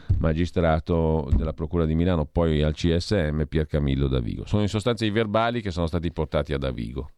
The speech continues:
e il Fatto oggi li pubblica sostanzialmente.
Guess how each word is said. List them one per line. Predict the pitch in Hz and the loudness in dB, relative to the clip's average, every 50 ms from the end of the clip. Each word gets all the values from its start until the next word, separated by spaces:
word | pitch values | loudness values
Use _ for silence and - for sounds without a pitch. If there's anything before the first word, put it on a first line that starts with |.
| _ - | _ -4
e | 82 80 78 76 78 76 78 78 - | 0 0 2 2 2 2 2 0 2
il | - 95 92 85 - | 2 2 0 0 0
Fatto | - 82 78 - - 82 73 | 0 0 0 0 0 0 0
oggi | 71 73 69 71 | 0 0 0 0
li | 69 69 69 | -2 -2 -4
pubblica | - 62 60 58 - 64 62 64 62 60 | -4 -6 -6 -6 -6 -6 -6 -4 -6 -6
sostanzialmente. | 60 - - - - 60 58 - 62 62 60 62 55 57 58 - - | -6 -6 -10 -8 -6 -6 -4 -2 -2 0 0 0 0 0 -2 -2 -4